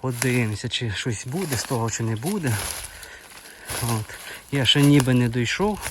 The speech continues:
до таких сильно потужних грибниць. От. Так що ще надія якась є. Але одне, що, е, там внизу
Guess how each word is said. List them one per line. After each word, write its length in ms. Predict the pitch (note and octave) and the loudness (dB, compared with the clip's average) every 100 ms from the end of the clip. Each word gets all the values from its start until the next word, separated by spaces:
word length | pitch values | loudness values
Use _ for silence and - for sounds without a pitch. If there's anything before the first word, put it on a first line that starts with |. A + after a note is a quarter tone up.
| - - - - - | -10 -14 -14 -16 -8
до 80 | C3+ | -4
таких 540 | - - C3+ - - - | -4 0 0 0 -6 -10
сильно 500 | - - - C3+ B2+ | -12 -8 2 4 4
потужних 720 | A2+ C3+ - C3 A2 B2 - - - - - - - - - - - - | 2 -2 0 0 2 0 0 -10 -16 -14 -10 -8 -8 -10 -14 -18 -18 -2
грибниць. 840 | A2+ B2+ B2+ C3 C3 A#2+ - - - - - - - - - - - - - - - - - - - - - - - - - - - - | 0 2 4 6 6 4 0 -8 -12 -18 -16 -10 -8 -8 -12 -16 -20 -20 -20 -20 -20 -20 -14 -14 -12 -14 -18 -18 -18 -14 -10 -10 -10 -6
От. 300 | A#2+ G#2+ G#2 - - - _ - - - - - | -4 -2 -6 -12 -20 -20 _ -16 -14 -16 -20 -14
Так 200 | - C3 | -8 -8
що 120 | - E3+ | -6 -6
ще 260 | - D#3 | -2 0
надія 520 | F3+ D#3+ A#2+ B2+ C#3+ | 0 0 0 0 2
якась 580 | D3 C3 B2+ D3 C#3+ - | 2 0 -2 -4 -4 -4
є. 340 | B2+ A#2+ A2+ F#2+ - - - - | -4 -2 -2 -4 -10 -16 -18 -8
Але 360 | C3 F3+ G3 | -6 -4 -4
одне, 400 | F#3 D3 C3+ E3 | -4 -4 0 0
що, 280 | F3 - F3+ - - - - - _ _ _ _ - - - - | 0 0 -4 -4 -16 -20 -20 -20 _ _ _ _ -18 -16 -14 -10
е, 500 | A2 G#2+ G#2 G#2 G#2 - - - - | -8 -6 -6 -6 -10 -16 -20 -20 -4
там 240 | B2 A2+ | 0 0
внизу 520 | A2 A2+ G#2 D3+ G3+ | 0 -2 -2 -2 -2